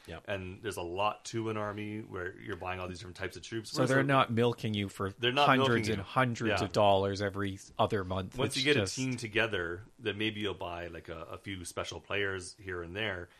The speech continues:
Speaker 2: but it's not the same as having to buy a whole squad for your army. And
Speaker 1: Mm-hmm.
Speaker 3: Yeah, that's
Speaker 2: yeah.
Speaker 3: true. That
Speaker 2: Yeah.
Speaker 3: is true. But still kind of a daft move on, like,
Speaker 2: Yeah.
Speaker 3: that even the l-, licensing it to be made into a computer game earlier,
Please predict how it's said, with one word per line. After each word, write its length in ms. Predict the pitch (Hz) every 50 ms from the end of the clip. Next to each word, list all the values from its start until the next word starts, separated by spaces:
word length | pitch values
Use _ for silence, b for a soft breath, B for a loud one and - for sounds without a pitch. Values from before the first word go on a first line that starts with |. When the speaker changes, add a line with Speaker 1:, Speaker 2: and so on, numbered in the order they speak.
| b b b b b
Speaker 2:
but 120 | - 107
it's 100 | 98 92
not 160 | 104 107 - -
the 60 | 87
same 380 | - - 101 95 92 90 87
as 400 | 87 85 87 85 85 82 87 - -
having 200 | - 95 90 90
to 60 | 87
buy 140 | 78 85 85 87
a 60 | 85
whole 180 | 85 87 85
squad 460 | 82 - - 95 87 82 82 85 82 -
for 120 | - 85
your 180 | 82 82 85 -
army. 580 | - 85 82 82 85 85 82 82 82 82 82 82 80
And 80 | 78 69 67 67 - - -
Speaker 1:
Mm-hmm. 160 | 95 82 -
Speaker 3:
Yeah, 140 | 233 214 156
that's 200 | 139 113 82 -
Speaker 2:
yeah. 40 | -
Speaker 3:
true. 200 | - - 95 104 - - - -
That 140 | 165 170 156
Speaker 2:
Yeah. 60 | 160
Speaker 3:
is 120 | 135 -
true. 280 | - - - 92 87 - _ - -
But 200 | - 127 117 -
still 420 | - - - - 147 135 127 117 110
kind 200 | - - 123 104
of 60 | 90
a 40 | 95
daft 360 | 90 104 98 95 - - -
move 220 | 107 101 98 92
on, 160 | 95 95 95 -
like, 260 | - 120 113 - - -
Speaker 2:
Yeah. 140 | - 90 67 - - _ -
Speaker 3:
that 160 | 131 127 -
even 300 | 143 147 139 147 143 135
the 340 | 135 127 117 110 104 101 - _ _ _ _ _ -
l-, 180 | 120 110 113 110 -
licensing 600 | 123 120 110 107 - - 120 104 - 113 104 101
it 240 | 98 95 - _ -
to 80 | - -
be 120 | - - 104
made 200 | 101 101 101 98
into 240 | 98 95 - -
a 20 | 104
computer 480 | - - 104 95 - - 117 101 101
game 280 | 98 101 98 95 95 95 - -
earlier, 520 | 110 98 101 101 101 98 95 90 92 95